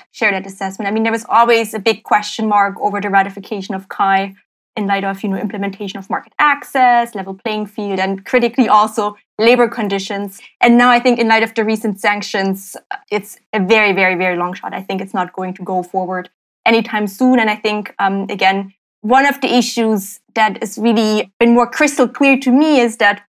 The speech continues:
when, when kai was kind of first announced, it was very much, um, talk about a transatlantic divergence between, um, again, China on the one hand pushing the E U and, um, the U S kind of further apart.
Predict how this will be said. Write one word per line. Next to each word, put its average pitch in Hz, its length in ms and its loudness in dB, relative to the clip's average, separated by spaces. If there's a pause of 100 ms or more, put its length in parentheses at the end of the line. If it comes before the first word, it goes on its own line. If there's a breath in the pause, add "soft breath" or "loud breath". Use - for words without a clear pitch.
(260)
when, 240 440 4
when 233 200 2
kai 254 220 2
was 240 180 -4 (300)
kind 247 180 2
of 220 60 -4
first 233 340 0
announced, 226 420 2
it 208 60 -2
was 208 140 -6
very 214 200 2
much, 202 280 0 (100)
um, 196 380 -2
talk - 260 -4
about 202 260 0 (480 soft breath)
a 220 220 4
transatlantic 214 1080 2
divergence 190 720 -2
between, 190 640 -4
um, 185 200 -8
again, 185 220 -4
China 196 600 -2 (360 soft breath)
on 214 220 2
the 196 80 2
one 208 200 4
hand 208 260 -2
pushing 247 400 4
the 214 80 0
E 208 220 0
U 214 260 2 (260)
and, 208 440 0
um, 202 240 2
the 208 100 0
U 214 160 4
S 214 240 2
kind 208 260 0
of 202 80 -4
further 214 340 2
apart. 233 600 2